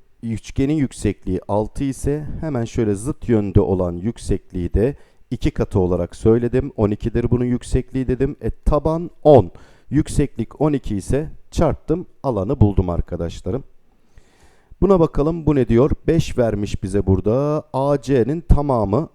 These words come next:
acaba nedir diye bir soru soruyor. Burada şuna dikkat edeceksiniz. Şimdi köşegenler birbirini ortalıyordu. Şurası o halde birbirini ortalayan E noktası diyelim.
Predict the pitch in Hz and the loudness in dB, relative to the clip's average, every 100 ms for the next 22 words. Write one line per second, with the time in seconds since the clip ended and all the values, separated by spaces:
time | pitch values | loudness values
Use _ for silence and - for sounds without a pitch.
0 | _ 127 120 107 104 104 120 110 98 98 | _ -4 0 0 2 0 -2 -2 -2 -2
1 | 92 90 - 104 123 139 135 151 - 190 | 0 -2 2 0 4 4 4 2 2 2
2 | 185 - 185 139 113 110 104 98 - 98 | 2 2 -2 -2 -2 -2 0 -2 -2 -6
3 | - 120 156 127 117 - 147 180 175 175 | -4 -8 -8 -10 -2 2 2 2 -2 -2
4 | 180 175 165 170 147 175 170 165 170 160 | -2 -2 -2 -2 -2 0 0 0 0 2
5 | 180 160 165 - - - - - _ - | 2 2 0 -2 -18 -20 -20 -20 _ -20
6 | - - - - - - - - - 208 | -20 -20 -20 -20 -20 -20 -16 -2 4 4
7 | - 165 131 123 123 190 165 143 147 151 | 6 6 6 4 0 -2 0 2 2 4
8 | 160 - 131 131 180 - 160 143 127 - | 2 2 -2 -2 -4 0 2 4 2 2
9 | 113 214 147 110 - | -2 -2 0 -2 -4